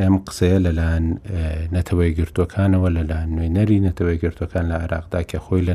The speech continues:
ناو کاروبار و هەموو ڕووداوەکانی عێراقدا دەژی و ڕۆژانە ریپۆرت دەربارەی هەموو ئەو ڕوو-، ڕووداوانە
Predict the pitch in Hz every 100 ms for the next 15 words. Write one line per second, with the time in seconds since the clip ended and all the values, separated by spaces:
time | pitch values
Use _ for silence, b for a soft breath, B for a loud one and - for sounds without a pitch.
0 | 85 82 - B B B B - 95 87
1 | 82 87 90 82 90 92 90 87 - 82
2 | 80 80 - 92 85 78 78 76 76 78
3 | - 80 101 107 98 82 80 - B B
4 | B B B - 85 82 82 85 85 82
5 | - 90 80 82 82 82 80 92 87 -
6 | 85 87 82 - 90 92 85 87 82 85